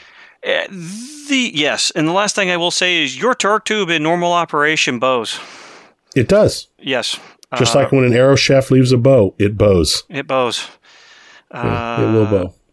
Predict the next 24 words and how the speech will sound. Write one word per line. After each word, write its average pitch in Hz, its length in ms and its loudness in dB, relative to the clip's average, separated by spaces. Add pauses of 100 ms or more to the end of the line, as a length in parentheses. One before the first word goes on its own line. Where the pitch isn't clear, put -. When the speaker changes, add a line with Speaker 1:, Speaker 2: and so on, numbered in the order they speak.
(120)
Speaker 1:
right 139 260 -2
after, 147 640 -2
right 127 220 -4
after 143 340 -4
your, 131 420 -2
uh, 120 520 -2 (180)
tail 135 220 -2
boom 147 200 -2
clamp 160 320 -4
from - 220 -10
your 120 80 -8
tail 131 220 -4
boom 139 120 -6
supports, 151 540 -6
your 135 260 -6
tail 131 280 -2
boom 120 240 -8
bow, 123 240 -2
your, 120 240 -8
your, 139 280 -6
your 143 200 -6
whole 147 320 -2
boom 123 640 -4
bows, 107 540 -2